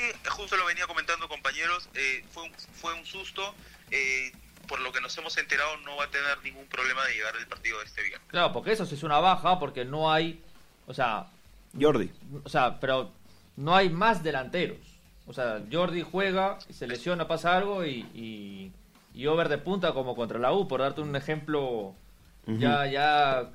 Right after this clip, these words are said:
Speaker 2: craneando mucho.
Speaker 3: Pero, a ver, poniéndome en el sitio de Ricardo Gareca, ¿tú dudas de que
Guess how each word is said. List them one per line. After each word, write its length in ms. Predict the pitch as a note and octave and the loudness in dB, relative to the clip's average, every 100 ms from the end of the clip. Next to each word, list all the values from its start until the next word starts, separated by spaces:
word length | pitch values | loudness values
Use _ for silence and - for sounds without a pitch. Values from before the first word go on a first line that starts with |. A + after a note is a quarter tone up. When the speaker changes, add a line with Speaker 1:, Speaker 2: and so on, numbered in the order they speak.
| - | -6
Speaker 2:
craneando 420 | B2 C#3 D3 C#3 | -4 -2 -4 -2
mucho. 300 | F#3+ - - - | -4 -4 -8 2
Speaker 3:
Pero, 420 | C#3 C3+ C3 B2 | 8 10 10 10
a 40 | C3 | 8
ver, 160 | C3 | 6
poniéndome 380 | C3 D3+ A#3+ G#3+ | 6 6 6 6
en 100 | F#3 | 4
el 60 | B2 | 4
sitio 360 | E3 F3 F3 | 0 2 4
de 220 | D3+ A2 | 4 4
Ricardo 480 | G#2+ G#2+ C#3 D3 D#3+ | 2 2 2 4 4
Gareca, 540 | C3+ C3 D3 - D3 - - - | 4 4 0 2 2 0 -12 -8
¿tú 160 | - G#3 | -2 2
dudas 600 | G#3 G#3 G#3+ A3 G#3+ - | 4 6 6 4 2 -6
de 260 | D#3 C#3+ B2 | 0 2 2
que 460 | A#2 A2 G#2+ G#2 | 2 2 4 2